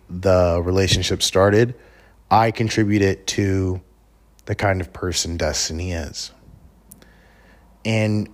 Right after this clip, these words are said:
you could say that on, being online kind of helped fuel that. And I think that did. Destiny hit a new point of fame almost. And I think,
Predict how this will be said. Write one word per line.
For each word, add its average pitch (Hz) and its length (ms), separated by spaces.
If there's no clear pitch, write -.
you 123 140
could 151 300
say 139 260
that 113 340
on, 117 500
being 113 300
online 104 640
kind 98 400
of 95 360
helped - 380
fuel 104 360
that. 117 460
And 117 100
I 110 100
think 120 280
that 95 240
did. 101 260
Destiny 107 460
hit 104 200
a 98 80
new 101 340
point 101 340
of 90 100
fame 101 500
almost. 113 600
And 98 600
I 104 160
think, 110 640